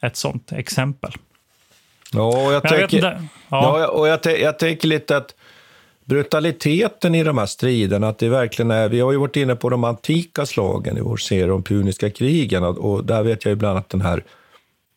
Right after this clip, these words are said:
Speaker 2: nerhuggningen av, av romare då, så vi diskuterar lite huruvida den har före-, förekommit och i vilken, hur och var och när och så vidare.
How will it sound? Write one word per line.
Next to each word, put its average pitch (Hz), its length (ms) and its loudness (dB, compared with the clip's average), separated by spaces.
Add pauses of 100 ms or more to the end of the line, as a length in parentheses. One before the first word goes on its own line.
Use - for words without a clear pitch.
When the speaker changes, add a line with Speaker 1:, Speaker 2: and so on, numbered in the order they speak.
(100)
Speaker 2:
nerhuggningen 104 1000 0
av, 98 240 -2
av 104 200 -2
romare 120 580 0
då, 95 140 -2
så - 140 -10
vi - 100 -6
diskuterar - 540 -4
lite 110 240 -6
huruvida 101 560 -2
den 107 160 -2
har 101 60 -2
före-, 101 520 -2
förekommit 117 720 0
och 104 60 2
i 104 60 2
vilken, 98 640 -2 (260)
hur 101 300 2
och 95 100 0
var 92 300 0
och 101 100 -2
när - 300 -2
och - 100 -4
så - 120 -4
vidare. - 360 -4